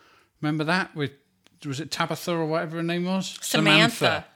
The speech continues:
Speaker 1: Yeah?
Speaker 2: Tabitha was the daughter.
Speaker 1: Oh, right, okay. So, yeah, Samantha with a twitch in the nose thing, quite cute. And then you've got Charmed,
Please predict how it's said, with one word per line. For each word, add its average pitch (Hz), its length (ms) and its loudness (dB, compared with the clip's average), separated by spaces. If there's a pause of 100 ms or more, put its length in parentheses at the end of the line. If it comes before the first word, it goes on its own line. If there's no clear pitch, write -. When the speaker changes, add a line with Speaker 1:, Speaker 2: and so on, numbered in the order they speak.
(560)
Speaker 1:
Yeah? 127 120 2
Speaker 2:
Tabitha 220 480 2
was 170 320 -6
the 170 80 -12
daughter. 165 560 -6 (220)
Speaker 1:
Oh, 135 200 2
right, 120 160 -2
okay. 123 340 -6 (340)
So, 139 520 2
yeah, 131 240 -2
Samantha 147 800 -4 (100)
with 127 200 -6
a 127 320 0 (220)
twitch 151 300 -6
in 143 80 -2
the 135 80 0
nose 139 340 -2
thing, 110 260 -6
quite 120 300 -4
cute. 135 300 -6 (440)
And 143 120 0
then 160 120 4
you've 156 140 2
got - 420 -2
Charmed, 156 640 -4